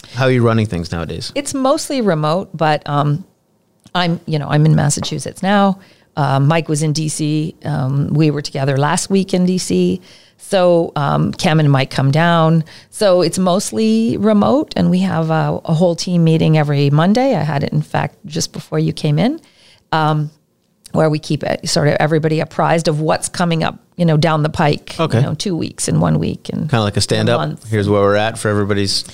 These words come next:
Speaker 2: Exactly.
Speaker 1: responsibilities.
Speaker 2: And who needs to do what, and
Speaker 1: Mm-hmm.
Speaker 2: et cetera, right?
Speaker 1: Yeah.
Speaker 2: Um, so, but we're mostly remote, yeah.
Speaker 1: Cool. It's a, it's, it seems to be the way of the world. If you're not selling brick and mortar, then the, it, it
Speaker 2: Right.
Speaker 1: just, it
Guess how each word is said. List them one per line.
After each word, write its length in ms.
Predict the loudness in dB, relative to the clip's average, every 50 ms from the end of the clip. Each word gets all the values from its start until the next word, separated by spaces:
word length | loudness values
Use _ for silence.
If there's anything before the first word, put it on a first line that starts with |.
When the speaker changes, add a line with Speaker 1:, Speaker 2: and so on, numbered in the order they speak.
| -14 -8 -4
Speaker 2:
Exactly. 60 | -2
Speaker 1:
responsibilities. 680 | -2 0 0 0 -2 -2 -2 0 0 2 2 2 2 0
Speaker 2:
And 100 | 0 -2
who 160 | -2 -2 -2
needs 260 | -2 -2 -4 -4 -6
to 100 | -4 -2
do 200 | 0 2 4 4
what, 320 | 4 4 2 0 -2 -4 -4 0
and 100 | 2 2
Speaker 1:
Mm-hmm. 240 | 2 2 0 -2 -6 -10
Speaker 2:
et 100 | -12 -8
cetera, 480 | -6 -4 -4 -4 -4 -4 -4 -4 -4 -4
right? 240 | -4 -2 -2 -4 -4 -6 -4
Speaker 1:
Yeah. 200 | -2 -2 -2 -4 -6 -12 _ _ -4
Speaker 2:
Um, 400 | -2 0 0 0 0 -2 -4 -8 _ _ _ _
so, 240 | -10 -4 0 0 0
but 180 | 2 0 -2 0
we're 140 | 0 0 0
mostly 380 | 0 -2 -2 -2 -4 -4 -6
remote, 460 | -4 -4 -2 -2 0 0 -2 -2 -4
yeah. 200 | -4 -6 -6 -6 -8 -10 _ _ _ _ _ -4
Speaker 1:
Cool. 260 | -2 -2 0 -2 -2
It's 180 | -4 -4 -2
a, 120 | -4 -4 -4 -4
it's, 320 | -6 -6 -6 -8 -12 -18 _ _ _ -20 -20 -20 -20 -20 -20 -20 _ _ _ _ _ _ _ _ -6
it 100 | -4 -2
seems 260 | 0 2 2 2 2
to 80 | 0 0
be 100 | 0 2
the 120 | 2 2
way 340 | 2 2 2 2 0 -2 -4 -4
of 140 | -4 -2 0
the 80 | 0 0
world. 280 | 2 2 0 0 -2
If 120 | -4 -4 -2
you're 60 | -2
not 180 | -2 -2 -2 -4
selling 380 | -4 -2 -2 -2 -2 -4 -4
brick 200 | -4 -4 -4 -4
and 80 | -2 -2
mortar, 320 | -2 -2 -2 -4 -6 -8 -10 -8
then 280 | -8 -6 -6 -6 -8 -10 -16 -20 -20 -12 -4
the, 320 | 0 0 2 2 0 -2
it, 40 | -6
it 120 | -8 -6 -6
Speaker 2:
Right. 140 | -4 -2
Speaker 1:
just, 360 | 0 0 0 0 -2 -6 -6 -4
it 160 | -4 -4